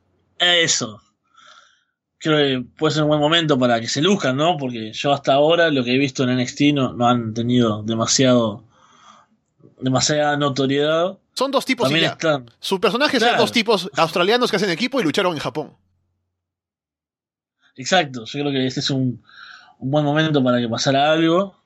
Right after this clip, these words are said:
Speaker 1: con ellos, que, que les dieran un poco de importancia. Después están estos dos grandotes, eh, Authors of Pain, creo que se llaman, ¿no?
Speaker 2: Ajá, sí.
Speaker 1: Que también pueden, pueden tener un poco más ahí. Están con este,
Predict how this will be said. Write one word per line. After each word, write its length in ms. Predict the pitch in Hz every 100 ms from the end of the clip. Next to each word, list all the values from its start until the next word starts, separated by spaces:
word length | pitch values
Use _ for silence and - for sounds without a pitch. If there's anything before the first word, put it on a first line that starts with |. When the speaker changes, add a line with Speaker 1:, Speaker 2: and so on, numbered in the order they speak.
| _
Speaker 1:
con 160 | 120
ellos, 300 | 127 151 151
que, 220 | 135 104 - _ _ -
que 100 | 123
les 140 | 117
dieran 240 | 131 143 127
un 80 |
poco 240 | 117 127 120
de 60 |
importancia. 640 | 120 123 131 160 156 156 151 - - - -
Después 240 | - 131 151
están 800 | 135 156 156 135 123 107 85 - _ _ -
estos 260 | 131 127 -
dos 220 | 127 127
grandotes, 460 | 123 127 139 123
eh, 340 | 120 113 117 113
Authors 380 | 110 147 139 131
of 80 | -
Pain, 300 | - 170 139
creo 120 | 120
que 60 | 110
se 80 |
llaman, 360 | - 151 156 175 _ _
¿no? 200 | 123 160 180
Speaker 2:
Ajá, 260 | 160 196 - _ _ -
sí. 160 | - 139 - _ _ _ -
Speaker 1:
Que 540 | 127 113 110 110 107
también 380 | 117 151 185 143
pueden, 480 | 127 123 117 110 - _ _ _ _ _ _ _ _ _
pueden 300 | 135 131 123
tener 240 | 127 143
un 80 | 139
poco 200 | 139 135
más 400 | 147 147 - -
ahí. 560 | 117 131 147 143 131 127
Están 220 | 123 175
con 140 | 170 160
este, 460 | 151 - 139 90